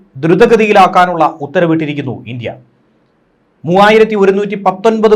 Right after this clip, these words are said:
കോടി രൂപയുടെ വായ്പയാണ് ഈ പദ്ധതി വളരെ വേഗത്തിൽ പൂർത്തീകരിക്കാൻ വേണ്ടി ഇപ്പോൾ തേടുന്നത്. ദേശീയ മാധ്യമങ്ങൾ ഇതുമായി ബന്ധപ്പെട്ട റിപ്പോർട്ട് നിലവിൽ പങ്കുവച്ചിരിക്കുകയാണ്. പദ്ധതി പൂർത്തീകരിച്ചു കഴിഞ്ഞാൽ ഏറ്റവും തിരിച്ചടിയായി മാറുന്നത് മറ്റാർക്കുമല്ല,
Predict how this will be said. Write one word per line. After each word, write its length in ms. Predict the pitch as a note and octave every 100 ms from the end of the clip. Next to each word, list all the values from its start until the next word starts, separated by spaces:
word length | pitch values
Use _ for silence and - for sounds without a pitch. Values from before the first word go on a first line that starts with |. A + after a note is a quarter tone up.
| G3
കോടി 160 | G3 F#3
രൂപയുടെ 260 | F3+ F3 D#3+
വായ്പയാണ് 520 | E3 D#3+ E3+ C#3+ B2+ C3+ C#3
ഈ 20 | E3 D#3+
പദ്ധതി 300 | D3 C#3+ C#3+ -
വളരെ 220 | B2 D#3+ E3
വേഗത്തിൽ 320 | F3+ F#3 F#3+ F3+
പൂർത്തീകരിക്കാൻ 600 | F3+ F#3+ A3 G3 F#3+ F#3 E3+
വേണ്ടി 200 | E3 D3+ C#3+ - _ C#3
ഇപ്പോൾ 200 | D#3 D3+ D3 C#3
തേടുന്നത്. 460 | C3 C#3 C3 A#2 - _ _ _ _ _ _ -
ദേശീയ 240 | D#3 D#3+ F#3 F3+
മാധ്യമങ്ങൾ 420 | F3+ F#3 F3+ F3+ F#3+
ഇതുമായി 260 | E3+ F#3 F#3+
ബന്ധപ്പെട്ട 320 | F3+ F#3 F3 E3 D#3+ - D#3
റിപ്പോർട്ട് 360 | D#3+ G3 G3 B2+ C#3+
നിലവിൽ 220 | D3+ D#3+ D3+
പങ്കുവച്ചിരിക്കുകയാണ്. 720 | D3+ D3+ D3 C3 A#2+ G2+ F#2 C3
പദ്ധതി 220 | E3+ F#3 F#3
പൂർത്തീകരിച്ചു 560 | F#3+ G#3 G3+ F#3+ F#3 F3+
കഴിഞ്ഞാൽ 300 | F3 F3 E3 E3 - _ C3+ G3
ഏറ്റവും 420 | G3 A#3+ A#3 G#3 - - - -
തിരിച്ചടിയായി 680 | F#3+ A#3 - A#3 A3 G#3 G3 F#3
മാറുന്നത് 320 | F3 E3+ E3 D#3+
മറ്റാർക്കുമല്ല, 540 | D#3+ E3 E3 D#3 C#3+